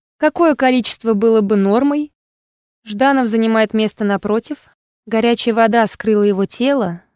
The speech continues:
мощный торс наполовину в пенной воде, но широкие плечи поблескивают влагой на поверхности, и мне хочется их коснуться.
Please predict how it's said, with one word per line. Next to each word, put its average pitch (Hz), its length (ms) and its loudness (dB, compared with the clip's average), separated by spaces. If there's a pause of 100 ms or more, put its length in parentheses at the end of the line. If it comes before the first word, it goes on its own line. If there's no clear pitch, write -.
мощный 208 360 -2
торс 208 300 -2
наполовину 196 580 -2
в - 80 -12
пенной 190 360 -2
воде, 190 440 -4 (480)
но 226 120 0
широкие 240 440 0
плечи 247 360 -2
поблескивают 214 760 -2
влагой 214 400 0
на 208 120 -2
поверхности, 208 760 -4
и 202 60 0
мне 202 200 0
хочется - 460 -6
их 190 100 -6
коснуться. 190 720 -8